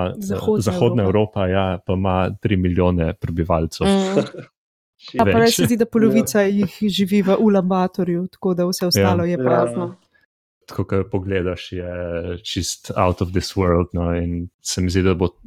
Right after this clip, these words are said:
Speaker 1: tu, sama izkušnja biti tam mi bo že odprla malo pogled, pač videti te razsežnosti ničesar razen pač narave, in si predstavljam, da je tudi precej neokrnjeno vse skupaj, ker pač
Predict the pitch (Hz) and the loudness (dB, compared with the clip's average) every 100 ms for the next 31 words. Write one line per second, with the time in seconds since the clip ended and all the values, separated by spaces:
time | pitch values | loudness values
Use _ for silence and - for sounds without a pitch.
0 | - - - - 110 110 95 101 110 - | -8 -6 -2 0 2 4 2 2 0 0
1 | 104 101 - 95 90 104 - - 92 90 | 0 -2 -2 -2 0 -2 -4 -2 -2 0
2 | 87 87 85 92 - 87 87 82 85 82 | -2 -4 -4 -6 -4 -2 -2 0 -2 -4
3 | _ - 101 85 85 85 85 85 90 82 | _ -6 0 0 2 2 0 0 0 0
4 | 82 82 - 87 82 85 87 85 _ 95 | 0 -2 -2 -4 -4 -2 0 -2 _ -2
5 | 85 - 90 82 - 85 - - 80 80 | -2 -2 -2 0 -2 -2 -4 -4 -2 -2
6 | 80 - - 95 - 98 87 - 87 85 | -4 -6 -2 0 2 0 0 0 -2 0
7 | 82 82 80 80 80 - - - 80 82 | -2 0 0 -2 -4 -10 -8 -4 0 2
8 | 80 82 80 87 82 82 - - 85 - | 2 0 -2 -2 -4 -6 -6 -6 -4 0
9 | 80 82 85 - 80 - 80 - 82 76 | 2 2 0 -2 -10 -10 -10 -2 -2 -2
10 | - - _ - 87 80 - - 92 82 | -10 -20 _ -6 -2 -2 -2 -2 0 0
11 | 82 80 80 - 85 - 82 - 82 85 | -2 -2 -4 -4 -8 -4 -6 -6 -8 -4
12 | 82 87 82 - | -4 -4 -6 -8